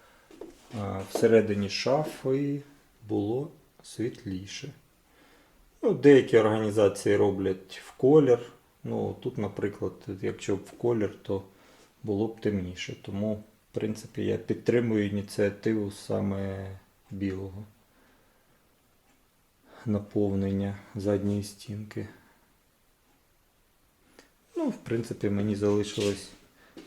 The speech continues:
поставити двері і побачимо, як буде виглядати з, е, вже, ну, в остаточному вигляді.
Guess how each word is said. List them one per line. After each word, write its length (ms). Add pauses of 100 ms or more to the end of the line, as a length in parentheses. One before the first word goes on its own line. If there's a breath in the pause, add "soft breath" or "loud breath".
поставити 680
двері 440 (200)
і 80
побачимо, 720 (220)
як 220
буде 220
виглядати 760
з, 380
е, 300 (200)
вже, 280 (1800 soft breath)
ну, 160
в 60
остаточному 840
вигляді. 440